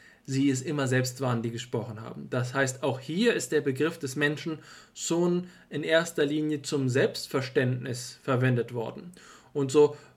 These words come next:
äh, k-, gerne Agamben hier es vielleicht, ähm, pointiert heranziehen möchte,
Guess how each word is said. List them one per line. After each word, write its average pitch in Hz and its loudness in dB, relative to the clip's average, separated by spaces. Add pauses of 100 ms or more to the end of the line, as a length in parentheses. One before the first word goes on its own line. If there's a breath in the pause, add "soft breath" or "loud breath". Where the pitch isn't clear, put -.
äh, 135 4
k-, 131 -8 (220)
gerne 165 4
Agamben 175 2
hier 165 -2
es 156 -4
vielleicht, 143 -4
ähm, 131 -4
pointiert 151 0 (380 soft breath)
heranziehen 151 0
möchte, 135 0